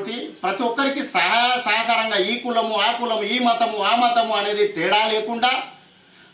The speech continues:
న్యాయం అన్యాయం అనేది క్షుణ్ణంగా పరిశీలించి దాన్ని ప్రచురితం చేస్తే మీ అందరికీ కూడా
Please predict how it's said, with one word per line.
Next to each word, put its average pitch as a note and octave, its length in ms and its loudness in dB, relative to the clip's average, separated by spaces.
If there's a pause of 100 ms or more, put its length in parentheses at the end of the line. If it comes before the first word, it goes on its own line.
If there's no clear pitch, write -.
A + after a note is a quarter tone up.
(120)
న్యాయం D4 520 2 (100)
అన్యాయం C4+ 360 2
అనేది A#3+ 320 2 (640)
క్షుణ్ణంగా B3+ 440 0 (120)
పరిశీలించి C4 640 0 (580)
దాన్ని G3+ 240 2 (120)
ప్రచురితం B3+ 520 0 (100)
చేస్తే A3 300 -2 (520)
మీ F3+ 100 2
అందరికీ A#3 440 2 (100)
కూడా A3 360 0